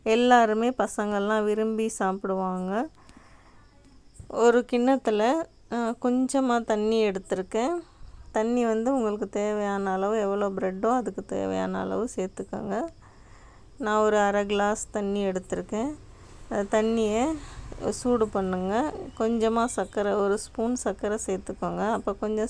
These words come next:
ஸ்வீட்னஸ்ஸா பிரெட் ரொம்ப நல்லா இருக்கும் சாப்பிட. பசங்கள்லாம் விரும்பி சாப்பிடுவாங்க. அந்த சுகரை நல்லா கரைச்சி விட்டுக்கோங்க. நல்லா கரைஞ்சி, தண்ணி நல்லா காஞ்சோன்னே அதை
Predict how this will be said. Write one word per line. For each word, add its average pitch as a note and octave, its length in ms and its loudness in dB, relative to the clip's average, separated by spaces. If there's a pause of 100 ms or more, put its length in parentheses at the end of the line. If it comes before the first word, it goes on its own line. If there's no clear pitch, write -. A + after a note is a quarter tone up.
ஸ்வீட்னஸ்ஸா A3+ 760 -2
பிரெட் G3+ 280 -4
ரொம்ப G3+ 340 -2
நல்லா G3 380 0
இருக்கும் G3+ 280 -4
சாப்பிட. G3+ 580 0 (1120)
பசங்கள்லாம் G#3+ 600 4
விரும்பி G#3+ 420 2
சாப்பிடுவாங்க. F#3 680 0 (200)
அந்த A3 180 2 (120)
சுகரை A3 420 4
நல்லா A3 440 4
கரைச்சி G#3 540 0
விட்டுக்கோங்க. G3 800 0 (1600)
நல்லா A#3 360 8
கரைஞ்சி, A3+ 800 4
தண்ணி A3 320 2
நல்லா G#3+ 320 2
காஞ்சோன்னே G#3+ 880 2
அதை G#3 160 2